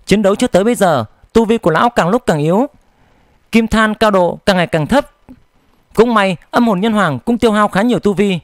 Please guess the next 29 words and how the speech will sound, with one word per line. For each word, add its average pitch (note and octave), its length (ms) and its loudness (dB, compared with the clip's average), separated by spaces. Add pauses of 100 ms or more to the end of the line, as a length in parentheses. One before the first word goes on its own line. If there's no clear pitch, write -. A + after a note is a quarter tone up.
(400)
thân C4 140 2
hình G#3+ 120 -2
vạn F#3 200 -2
trượng F#3 260 0 (120)
dần F3 180 2
dần E3 140 0
bị E3+ 100 -4
ngâm G#3 200 0
nước. C#4+ 240 0 (1200)
Thân A3+ 160 2
thể G3+ 100 0
hai G3 120 0
người F3 220 0
thu A3 160 0
nhỏ F#3+ 140 0
lại, D#3 260 0 (220)
chỉ F#3+ 100 0
lớn F3 180 0
tầm D#3+ 200 0
trăm G3+ 160 -2
trượng, E3+ 240 0 (340)
lực G3 200 0
công A#3 140 0
kích - 200 -2
vẫn A3+ 160 0
kinh A#3 120 -2
thiên A#3+ 160 0
động F3+ 160 -4
địa, E3 200 2